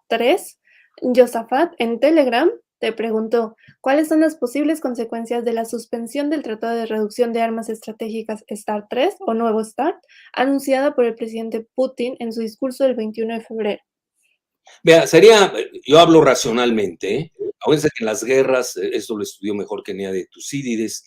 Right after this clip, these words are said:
Speaker 2: hay muchas causas por los orígenes de las guerras, eh, puede ser a veces el honor, una reacción desmedida, es decir, de, nada más agréguenle lo nuclear y estamos hablando del siglo veintiuno,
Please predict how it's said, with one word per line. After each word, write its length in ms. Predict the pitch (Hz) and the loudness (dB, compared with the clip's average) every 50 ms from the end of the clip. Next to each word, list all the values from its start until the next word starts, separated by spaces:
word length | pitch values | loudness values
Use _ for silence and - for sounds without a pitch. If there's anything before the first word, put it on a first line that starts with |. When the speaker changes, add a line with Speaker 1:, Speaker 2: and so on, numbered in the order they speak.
| _ _ _ _ | _ _ _ _
Speaker 2:
hay 120 | - 101 | -8 -6
muchas 340 | 107 110 98 - 92 82 - | -6 -6 -6 -8 -8 -10 -8
causas 540 | - - 104 101 98 92 - 101 98 - - | -6 -4 -2 -2 -4 -4 -8 -10 -10 -10 -12
por 140 | - 92 - | -12 -12 -12
los 160 | - 85 - | -12 -14 -14
orígenes 440 | - 90 92 90 - 104 90 82 - - | -12 -12 -12 -14 -16 -16 -16 -16 -14 -14
de 80 | 78 | -14
las 180 | 76 80 78 82 | -12 -14 -12 -8
guerras, 580 | 95 113 123 120 101 98 95 - - - _ _ _ _ _ _ _ _ _ | -4 -2 -2 -2 -2 -4 -8 -8 -12 -18 _ _ _ _ _ _ _ _ _
eh, 280 | - 92 87 85 85 - _ - | -12 -10 -8 -8 -10 -10 _ -4
puede 140 | 101 101 | -2 -2
ser 200 | 92 - - 104 | -2 -2 -2 0
a 40 | 98 | 0
veces 240 | 95 92 92 - - | 0 0 -2 -4 -8
el 120 | 80 76 | -10 -10
honor, 680 | 71 73 78 85 104 117 123 120 120 113 110 110 104 101 | -10 -10 -4 0 2 4 6 6 6 6 6 6 2 0
una 220 | 90 92 95 90 | -4 -6 -6 -6
reacción 760 | - 87 80 76 - - - - - 92 87 87 85 82 80 - _ _ _ _ _ _ _ | -6 -8 -10 -10 -12 -14 -16 -14 -10 -10 -10 -10 -10 -12 -16 -18 _ _ _ _ _ _ _
desmedida, 1040 | - - 71 - - 78 - - - 117 127 127 117 113 107 104 101 98 98 - _ _ _ _ - | -20 -18 -18 -18 -16 -16 -12 -8 -6 -6 -4 -4 -2 -2 -2 -2 -2 -4 -4 -8 _ _ _ _ -14
es 140 | 107 101 - | -12 -10 -6
decir, 220 | 127 120 117 - | -6 -6 -6 -6
de, 240 | 101 101 101 98 - _ _ _ - | -8 -8 -8 -8 -10 _ _ _ -6
nada 140 | 110 120 | -4 -2
más 220 | 131 139 127 - - | 0 0 0 0 -2
agréguenle 460 | 107 98 110 123 131 135 131 120 113 | -2 0 2 4 4 4 4 4 2
lo 140 | 107 107 98 | 2 0 0
nuclear 540 | 98 98 - - 127 139 156 170 170 165 123 | -2 -4 -4 0 4 6 6 6 6 4 -2
y 60 | 104 | -6
estamos 360 | 98 - 113 107 110 107 - | -6 -4 -6 -6 -6 -6 -6
hablando 500 | 95 90 95 98 101 95 98 101 98 _ _ _ _ - - 80 | -6 -6 -6 -4 -4 -2 -4 -4 -6 _ _ _ _ -20 -18 -14
del 140 | 87 85 - | -14 -12 -12
siglo 320 | - - 101 87 95 87 | -12 -12 -10 -10 -8 -8
veintiuno, 480 | 82 82 78 76 - - 82 - - | -8 -8 -10 -10 -14 -18 -18 -18 -18